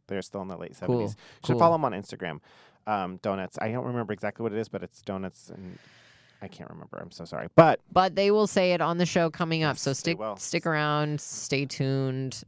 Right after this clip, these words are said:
Speaker 2: Thanks
Speaker 1: And
Speaker 2: for listening.
Speaker 1: if you would like to follow us on Instagram,
Speaker 2: Yeah.
Speaker 1: you can at It's Our Turn Pod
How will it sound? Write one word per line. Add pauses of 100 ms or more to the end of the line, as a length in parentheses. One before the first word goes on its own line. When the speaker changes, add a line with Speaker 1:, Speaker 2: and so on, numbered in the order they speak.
Speaker 2:
Thanks
Speaker 1:
And
Speaker 2:
for
listening.
Speaker 1:
if
you
would
like
to
follow
us
on
Instagram,
Speaker 2:
Yeah.
Speaker 1:
you
can
at
It's
Our
Turn
Pod